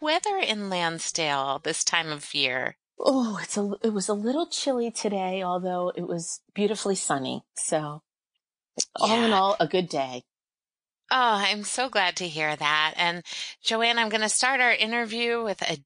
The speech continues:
Speaker 1: deep and probing question. What is your favorite ice cream flavor?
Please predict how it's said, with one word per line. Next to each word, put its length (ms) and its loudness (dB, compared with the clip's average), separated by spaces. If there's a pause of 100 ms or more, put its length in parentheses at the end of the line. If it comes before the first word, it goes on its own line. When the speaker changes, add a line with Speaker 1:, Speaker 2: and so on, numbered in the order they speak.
Speaker 1:
deep 280 -4
and 160 -6
probing 400 -6
question. 640 -2 (400)
What 400 0
is 180 0
your 140 0 (260)
favorite 540 0 (160)
ice 280 2
cream 380 -6
flavor? 540 -4